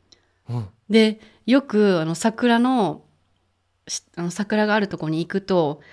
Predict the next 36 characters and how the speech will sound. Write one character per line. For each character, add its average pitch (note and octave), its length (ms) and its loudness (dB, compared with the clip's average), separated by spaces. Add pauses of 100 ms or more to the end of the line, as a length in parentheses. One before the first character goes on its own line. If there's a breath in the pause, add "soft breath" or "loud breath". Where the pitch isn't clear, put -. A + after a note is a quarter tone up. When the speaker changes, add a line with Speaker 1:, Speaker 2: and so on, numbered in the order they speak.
(160 soft breath)
Speaker 2:
み G#3+ 120 4
ん - 20 6
な G#3 80 4
カ C3 200 2
メ D#4+ 100 8
ラ D#3+ 100 2
持 D#3 120 0
っ D#3 60 -8
て D#3+ 220 -6
写 G3 220 -2
真 C4+ 480 4
撮 - 160 -8
っ - 20 -6
て G3+ 220 -8
る D3 80 -4
ん D3+ 60 -4
で B2 40 -6
す - 100 -12
よ C3+ 60 -8
ね。 D#3 100 -6
Speaker 1:
う G3 40 -8
ん。 G3 40 -12 (400 soft breath)
Speaker 2:
桜 D4+ 440 4
の D4 100 8
写 C4+ 160 2
真 C4 260 4
だ F#3 120 2
け G#3+ 140 0
じ G3+ 60 2
ゃ F#3 60 2
な E3 80 -2
く D#3 140 -10
っ - 20 -8
て、 - 200 -12
Speaker 1:
う C3+ 40 -20
ん。 - 40 -20